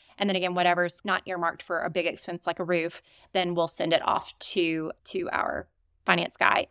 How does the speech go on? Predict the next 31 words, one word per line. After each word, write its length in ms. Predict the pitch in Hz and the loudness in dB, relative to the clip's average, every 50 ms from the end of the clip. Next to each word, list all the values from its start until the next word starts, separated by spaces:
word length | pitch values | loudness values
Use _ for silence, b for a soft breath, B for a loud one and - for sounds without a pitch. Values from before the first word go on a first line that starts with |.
| - - | -6 -6
who 140 | 196 180 | -4 -4
will 200 | 170 175 170 165 | -2 0 0 0
invest 440 | - - 180 170 - - - - - | 0 -2 -4 -6 -6 -8 -6 -6 -4
it 120 | - - - | -4 -4 -4
in 140 | - 185 180 | -6 -6 -6
the 60 | 180 | -2
market 420 | 180 175 175 - - 180 170 - - _ | -2 -2 -2 0 2 4 2 2 2 _
for 180 | - 180 165 160 | -4 -2 -2 0
the 100 | 170 160 | 0 -2
long 280 | 156 - - - - - | -2 -4 -6 -8 -10 -14
run. 240 | - - - - b b b b b b b b b | -20 -20 -20 -20 b b b b b b b b b
And 180 | - 208 202 - | -2 0 0 0
so, 640 | - - 240 214 202 185 175 170 190 247 294 285 - _ _ _ _ _ _ _ _ _ - | 4 8 10 12 12 12 12 12 10 8 6 4 2 _ _ _ _ _ _ _ _ _ -2
my 120 | 196 208 | 0 2
friends, 500 | 208 208 180 180 185 202 214 - - b b b _ - | 4 4 4 4 4 2 0 -2 -4 b b b _ -10
that's 380 | 185 175 196 202 247 285 - | 4 8 10 10 10 8 6
literally 580 | 294 285 285 277 262 254 240 240 240 240 226 - - _ _ | 6 6 8 8 8 8 6 4 2 0 -4 -8 -16 _ _
where 160 | - 180 175 180 | -6 -4 -2 -2
my 100 | 180 185 | 0 0
money 220 | 180 170 - - | 0 -2 -2 -2
goes. 360 | - - - - 208 - - b b b b b b b | -4 -4 -4 -4 -4 -6 -10 b b b b b b b
And 320 | 214 214 214 214 214 226 - - | 8 10 10 10 10 8 6 6
if 120 | 233 - | 4 4
you 100 | 254 247 | 6 8
want, 200 | 269 302 294 - | 8 8 8 10
I 60 | - 269 | 10 10
won't 220 | 277 349 403 381 | 10 10 8 6
share 200 | - 403 370 330 | 4 4 4 4
the 80 | 311 277 | 4 2
exact 360 | 240 220 - 220 214 - 233 | 0 2 2 2 2 2 2
number 480 | 220 208 208 208 202 202 202 208 - | 0 0 2 4 4 4 4 2 0